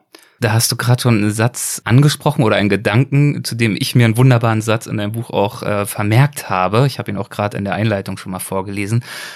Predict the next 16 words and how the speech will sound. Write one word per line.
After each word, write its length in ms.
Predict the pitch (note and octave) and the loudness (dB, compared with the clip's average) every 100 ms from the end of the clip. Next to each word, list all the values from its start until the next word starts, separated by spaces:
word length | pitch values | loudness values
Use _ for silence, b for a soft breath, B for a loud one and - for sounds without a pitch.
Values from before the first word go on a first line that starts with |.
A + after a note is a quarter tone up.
| B | B
Den 240 | G2+ G2 F#2+ | -8 -6 -6
könnte 240 | A2+ G2+ | -6 -2
man 120 | G2 | -2
sich 160 | F#2+ - | -2 -4
wirklich 240 | G#2 G#2 | -4 -2
irgendwo 240 | G2 F#2+ - | -2 -2 -2
einmeißeln, 640 | G#2 G#2+ F#2 F2 - F#2 | 0 0 -2 -6 -10 -10
finde 340 | - F#2 G2 | -10 -10 -12
ich. 220 | - - - | -14 -14 -12
„Die 160 | - | -8
Erkenntnis 640 | G#2 - C#3 F3+ - D#3+ - | -8 -4 -2 -2 0 -2 -2
von 300 | - D3 D#3 | 0 4 6
der 180 | C#3+ D3 | 4 4
Andersartigkeit 960 | C#3+ C3+ - - G2 - - G#2 G#2 | 4 4 0 -6 -8 -10 -8 -6 -4
der 80 | G2+ | -4
Menschen 560 | G2 A2 C3 - C3+ | -4 -4 -4 -2 -2